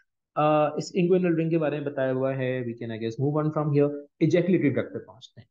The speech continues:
Ejaculatory duct basically क्या है? Ejaculatory duct जो है वो posterior to the urinary bladder होती है। Ejaculatory duct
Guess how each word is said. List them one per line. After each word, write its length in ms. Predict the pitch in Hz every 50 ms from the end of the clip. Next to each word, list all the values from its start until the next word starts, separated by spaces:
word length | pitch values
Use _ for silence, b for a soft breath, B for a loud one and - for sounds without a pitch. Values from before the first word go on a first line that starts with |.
| - 131
Ejaculatory 460 | 156 175 170 175 208 202 202 202 143
duct 260 | 131 123 - - 131
basically 400 | 120 120 - 143 - 117 113 113 113
क्या 100 | - 113
है? 200 | 107 101 120 - - 135
Ejaculatory 600 | 120 - 151 143 143 196 196 185 170 196 190 135
duct 160 | 143 139 143
जो 140 | 143 160 156
है 100 | 151 156
वो 160 | 156 160 160 -
posterior 420 | 135 123 - - 139 143 156 156 151
to 60 | 131
the 140 | 139 127 123
urinary 280 | 127 120 120 120 113 107
bladder 300 | 113 110 113 123 147 151
होती 300 | 147 143 143 147 147 139
है। 80 | 151 151
Ejaculatory 840 | 143 123 127 127 - - 139 131 143 143 147 147 143 147 165 139 117 123
duct 180 | 131 143 -